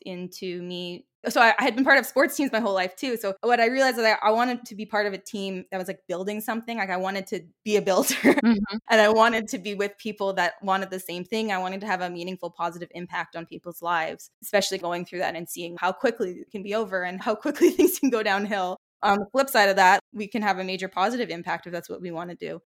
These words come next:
Speaker 1: So I cold emailed the C E O of this startup that I randomly saw in a Facebook group I was a part of. I said, "Here's my background.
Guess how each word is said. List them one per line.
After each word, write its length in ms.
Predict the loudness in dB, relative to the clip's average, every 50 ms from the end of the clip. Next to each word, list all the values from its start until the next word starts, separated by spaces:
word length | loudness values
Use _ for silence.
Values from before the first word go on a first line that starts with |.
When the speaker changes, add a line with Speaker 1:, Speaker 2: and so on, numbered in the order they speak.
| _ _ _
Speaker 1:
So 400 | _ -2 2 2 4 4 2 -4 -4 -2
I 80 | -2 -2
cold 320 | -2 0 0 0 0 0
emailed 280 | 0 2 4 4 4 2
the 100 | 0 -4
C 300 | -4 -8 -8 -4 -2 0
E 40 |
O 260 | 2 2 2 2 0 0
of 260 | 2 2 2 2 2 0
this 180 | -4 -4 -4
startup 540 | -4 2 4 4 6 8 8 6 6 4 0
that 100 | 0 0
I 80 | 0 0
randomly 520 | 0 -2 -2 -2 -2 -2 -2 -2 -4 -4
saw 260 | -2 0 2 4 4
in 80 | 2 2
a 120 | 0 -4 -4
Facebook 360 | -6 -6 -6 -4 -4 -6 -6 -4
group 140 | -8 -8 -8 _ -2
I 80 | 0
was 140 | 0 0 -2
a 40 | -6
part 220 | -4 -4 -2 -2
of. 160 | -2 -2 -2 -4
I 40 |
said, 200 | -6 -8 -8 -10 -8 -6
"Here's 200 | -4 -4 -2 -2
my 100 | -2 0
background. 500 | 2 0 0 0 -2 -2 -2 -4 -6